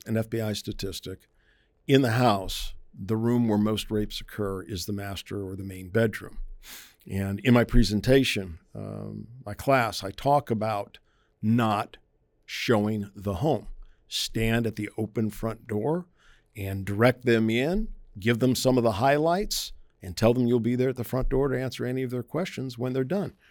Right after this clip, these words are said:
especially if it's one or two men. Okay, it's not a couple. And as we've already learned here this morning, couples can be dangerous as well.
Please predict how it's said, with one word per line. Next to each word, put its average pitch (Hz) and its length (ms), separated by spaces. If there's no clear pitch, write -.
especially 131 880
if 123 200
it's 117 240
one 117 560
or 120 160
two 117 340
men. 143 440
Okay, 101 320
it's 131 180
not 110 200
a 113 40
couple. - 440
And 101 140
as - 360
we've 107 180
already 113 220
learned 113 320
here 107 140
this 104 200
morning, 123 380
couples - 400
can 110 140
be 113 100
dangerous 104 480
as 90 140
well. 151 280